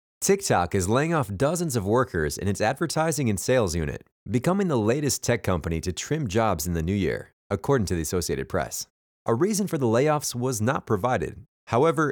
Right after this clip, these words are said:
impacted workers were told they can apply for other open positions within the ByteDance-owned company. From The Verge, the Federal Trade Commission opened an inquiry into the investments of big tech companies that provide cloud services to smaller A I companies such as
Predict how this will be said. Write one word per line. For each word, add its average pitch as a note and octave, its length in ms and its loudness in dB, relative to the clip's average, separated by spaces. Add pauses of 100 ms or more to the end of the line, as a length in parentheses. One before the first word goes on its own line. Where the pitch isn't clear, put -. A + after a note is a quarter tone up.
(120)
impacted E3+ 460 -2
workers B2 440 2
were A#2+ 80 2
told E3 300 -2
they E3+ 80 0
can C#3 100 -4
apply B2+ 380 -2
for G#2 240 -2
other D3+ 280 0
open B2+ 240 -2
positions F2+ 540 0
within F#2+ 300 0
the A#2+ 100 0
ByteDance-owned G2 840 -2
company. G2 440 -6 (640)
From C#3 200 2
The C3 60 4
Verge, G#2 560 0 (360)
the G2 80 0
Federal F3+ 300 2
Trade C#3 260 2
Commission F#2 500 0
opened E3 320 -2
an B2+ 100 0
inquiry G2 560 0
into - 200 -4
the C3 80 2
investments C#3 640 -2
of F2 180 -2
big B2+ 220 0
tech A#2+ 200 0
companies D#2 540 -2 (140)
that A2+ 160 0
provide E3 400 -2
cloud C3+ 320 -2
services E2 480 -2
to F2 100 -6
smaller C3 600 -2
A G#2 180 4
I F#2+ 140 2
companies D2 500 -4
such - 180 -4
as F#2+ 140 0